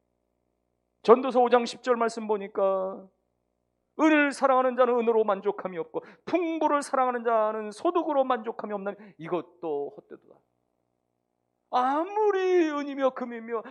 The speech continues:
아무리 자기들이 만족했던 것들도 결국은 참된 만족이 없어 다 헛되고 헛된 것에 불과하다 이거예요. 그러므로 여러분들이요, 헛된 것을 찾기 위해서 우리가 추구하며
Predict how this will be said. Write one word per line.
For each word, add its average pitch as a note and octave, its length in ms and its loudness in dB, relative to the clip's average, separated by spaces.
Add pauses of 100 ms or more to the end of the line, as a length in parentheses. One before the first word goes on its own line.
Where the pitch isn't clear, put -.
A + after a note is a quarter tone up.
아무리 F#4+ 640 2
자기들이 C#4+ 360 -4
만족했던 B3 680 -6
것들도 G3 420 -8
결국은 B3 720 -6
참된 F#3 500 -16
만족이 D3 340 -12
없어 D3+ 280 -12
다 F#3+ 260 4 (320)
헛되고 G#3+ 600 0 (280)
헛된 F#3+ 340 -2
것에 D#3 480 -6 (120)
불과하다 C3 420 -10
이거예요. - 380 -20 (2000)
그러므로 A2 360 -12
여러분들이요, C3 580 -14 (1600)
헛된 A#3 220 -4
것을 G3 240 -6
찾기 - 300 -12
위해서 D#3+ 220 -8
우리가 C#3+ 300 -8
추구하며 A#2 840 -12